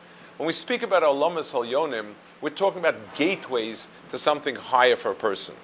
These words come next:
Vezeh Oyev Hashem Shari Tzion, those are Sharm Tzion and Behalacha, those are the Olamas that allow him as a conduit for what he does to go up and Hashpah to come down.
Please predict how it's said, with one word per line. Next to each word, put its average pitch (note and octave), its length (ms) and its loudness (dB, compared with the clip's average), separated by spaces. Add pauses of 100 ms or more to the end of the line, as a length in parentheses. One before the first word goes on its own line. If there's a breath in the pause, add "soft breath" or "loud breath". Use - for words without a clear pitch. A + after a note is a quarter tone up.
(600 loud breath)
Vezeh D#3+ 400 6
Oyev F#3+ 200 0
Hashem D3 280 0
Shari A#2+ 380 2
Tzion, F3 440 -2
those A#2+ 200 -4
are G#2 40 -6
Sharm C3+ 280 4
Tzion A#2 260 -2
and G#2 100 -4
Behalacha, C#3 640 4 (360 loud breath)
those B2+ 180 0
are B2 80 8
the A2 80 2
Olamas C3 640 2
that A#2+ 100 4
allow C3 420 2
him C3+ 420 -4 (280 loud breath)
as A2+ 140 0
a B2+ 40 4
conduit D3 720 0 (280 loud breath)
for - 160 -6
what C#3 160 4
he D3 100 -6
does C#3 320 6
to B2+ 100 -6
go G#2+ 160 0
up F3+ 300 2 (160)
and B2 80 -2
Hashpah A#2+ 360 4
to A#2 40 -6
come F2+ 220 0
down. D#2+ 220 0